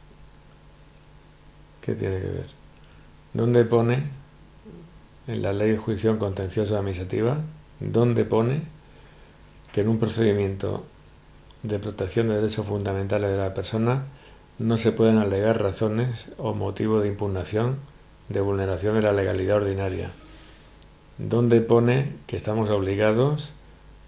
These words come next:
a exponer solamente motivos de impugnación relativos a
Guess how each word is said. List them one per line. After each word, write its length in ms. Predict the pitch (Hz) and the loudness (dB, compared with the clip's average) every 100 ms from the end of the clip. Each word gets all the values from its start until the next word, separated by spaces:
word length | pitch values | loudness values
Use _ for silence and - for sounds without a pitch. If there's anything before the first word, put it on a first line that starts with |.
| - | -6
a 100 | 101 | -4
exponer 460 | - 104 101 110 107 | -2 -2 0 0 2
solamente 480 | 110 104 107 107 | 2 2 2 2
motivos 460 | 98 95 101 107 104 | 0 -2 0 0 0
de 40 | |
impugnación 680 | 101 92 101 95 87 113 117 | -2 -4 -4 -4 -2 0 0
relativos 600 | 107 98 90 101 107 110 | 0 -4 -2 -2 0 0
a 340 | 107 92 92 | 0 -2 -4